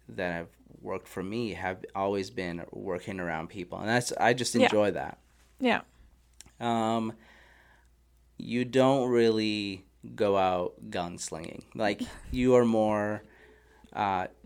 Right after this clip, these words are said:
Speaker 1: talking with people about
Speaker 2: Yeah.
Speaker 1: what's going down, and then you're just gonna be talking them down out of this conflict.
Speaker 2: Wow.
Speaker 1: And so that has been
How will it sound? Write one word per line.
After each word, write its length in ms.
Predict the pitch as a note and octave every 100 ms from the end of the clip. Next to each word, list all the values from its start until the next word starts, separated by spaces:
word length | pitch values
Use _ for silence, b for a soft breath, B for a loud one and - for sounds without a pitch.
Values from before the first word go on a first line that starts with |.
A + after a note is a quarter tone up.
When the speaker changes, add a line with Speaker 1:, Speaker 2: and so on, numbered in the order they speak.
| -
Speaker 1:
talking 420 | - C3+ D3+ D3+
with 140 | C3+ C3
people 580 | A2+ A2 A2 G2+ F#2+ - _ -
about 360 | G#2 G#2 F#2
Speaker 2:
Yeah. 40 | -
Speaker 1:
what's 180 | F#2 -
going 260 | F2+ F#2
down, 500 | F2+ E2+ E2+ E2+ F2 - -
and 520 | - G2 F2 E2+ E2 - _ -
then 160 | F2+
you're 100 | F#2+ F#2+
just 220 | G2 -
gonna 140 | F#2
be 120 | F#2
talking 480 | F#2+ - F#2 F2 G2+
them 140 | F2+ E2+
down 440 | E2+ C#2+ C#2 D#2 F#2
out 160 | E2+ D#2+
of 80 |
this 140 | D#2 -
conflict. 720 | - B1+ - - - - - -
Speaker 2:
Wow. 360 | - D3+ B2 -
Speaker 1:
And 100 | A#2+
so 140 | C#3
that 240 | C3 C#3 C#3
has 160 | C3
been 520 | A2+ G#2+ G#2 G2+ G2+